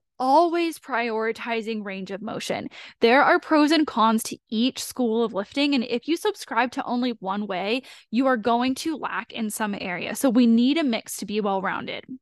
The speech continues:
Now, if you wanna get started with my style of weightlifting, you can join my membership. I'm gonna put everything you need to know about it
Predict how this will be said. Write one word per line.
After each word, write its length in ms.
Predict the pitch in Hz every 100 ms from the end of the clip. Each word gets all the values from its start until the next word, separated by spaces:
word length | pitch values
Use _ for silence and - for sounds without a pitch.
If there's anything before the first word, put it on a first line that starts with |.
| - - -
Now, 100 | 247
if 220 | 254 254 285
you 140 | 330
wanna 180 | 349 392
get 160 | 440
started 460 | - 269 247 254 214
with 100 | 220
my 340 | 214 208 226
style 440 | 247 - 262 277 349
of 100 | 320
weightlifting, 640 | - - 214 - 226 254
you 140 | 226 202
can 140 | 269
join 240 | 233 247 262
my 120 | 311
membership. 640 | 254 202 196 208 202 220
I'm 200 | - 214
gonna 160 | 208 202
put 180 | 233 -
everything 440 | 226 254 254 285
you 80 | 294
need 160 | 302 -
to 100 | 311
know 140 | 269
about 260 | 262 254 247
it 180 | 233